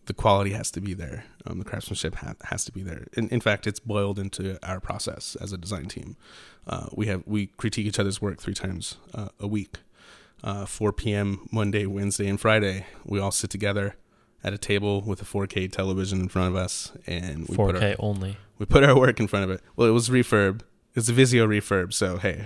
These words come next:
Speaker 1: I, I'm not, I'm not,
Speaker 2: <laughs>
Speaker 1: I'm not trying to be uppity here. It was a, you know, it was cheap. It was under a thousand dollars.
Speaker 2: Okay,
Speaker 1: But,
Speaker 2: okay.
Speaker 1: so, um,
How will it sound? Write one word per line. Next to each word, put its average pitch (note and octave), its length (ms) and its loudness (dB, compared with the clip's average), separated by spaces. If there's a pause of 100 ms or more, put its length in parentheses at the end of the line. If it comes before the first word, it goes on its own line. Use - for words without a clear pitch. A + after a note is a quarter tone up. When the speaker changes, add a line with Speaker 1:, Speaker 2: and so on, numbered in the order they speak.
(160)
Speaker 1:
I, A2+ 60 0
I'm A#2+ 240 10
not, A#2 160 6
I'm D3+ 160 10
not, - 480 8 (100)
Speaker 2:
<laughs> G3+ 220 -2
Speaker 1:
I'm D3+ 80 6
not D3+ 100 8
trying D#3+ 160 8
to C#3 60 8
be C3 100 8
uppity A#2 260 4
here. G2+ 180 -2
It - 20 -2
was G#2+ 160 -4
a, A2 220 -2 (280)
you A#2 140 0
know, G#2 80 -4
it A#2+ 60 -4
was B2+ 120 -4
cheap. - 200 0
It B2+ 60 4
was C3+ 140 8
under D#3+ 160 12
a D3 60 10
thousand A2+ 300 6
dollars. - 380 -8
Speaker 2:
Okay, B2 220 4
Speaker 1:
But, - 160 -4
Speaker 2:
okay. - 180 -4 (100)
Speaker 1:
so, - 160 -12 (600)
um, F#2 400 -2